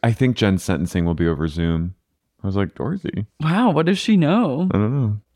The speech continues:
Speaker 2: Is that, like, a psychic hit or, like,
Speaker 1: She's,
Speaker 2: she's read that?
Speaker 1: she's assu-, yeah, I think she read that somewhere. She's
Speaker 2: Cool. Well, yeah, 'cause I guess, like, why would she travel all the way to New York to get sentenced?
Speaker 1: Yeah.
Speaker 2: Jen's worried about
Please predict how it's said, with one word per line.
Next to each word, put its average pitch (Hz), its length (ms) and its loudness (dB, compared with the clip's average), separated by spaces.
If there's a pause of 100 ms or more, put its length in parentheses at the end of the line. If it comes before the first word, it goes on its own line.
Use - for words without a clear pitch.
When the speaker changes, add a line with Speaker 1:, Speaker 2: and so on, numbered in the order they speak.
Speaker 2:
Is 175 120 0
that, 175 220 2
like, 165 140 2
a 165 60 0
psychic 151 420 -2
hit 160 400 0
or, 151 260 4
like, 147 480 0
Speaker 1:
She's, 123 220 2
Speaker 2:
she's 151 240 2
read 135 220 0
that? 135 340 0
Speaker 1:
she's - 100 2
assu-, - 240 0
yeah, 92 140 4
I 87 40 4
think 90 280 2
she 90 140 -4
read 82 220 2
that 85 160 2
somewhere. 85 520 0
She's - 80 -10
Speaker 2:
Cool. 170 580 2 (760)
Well, 175 180 4
yeah, 151 260 2
'cause 165 140 -2
I 156 80 2
guess, 151 200 0
like, 156 160 -2
why 143 280 2
would 156 160 0
she 156 160 -2
travel 131 320 0
all 120 180 2
the 127 80 0
way 127 140 0
to 120 100 -2
New 120 180 0
York 113 360 -4
to - 120 -10
get - 200 -6
sentenced? - 520 -2
Speaker 1:
Yeah. 78 220 4 (920)
Speaker 2:
Jen's 196 640 2
worried 151 760 2 (120)
about 135 720 2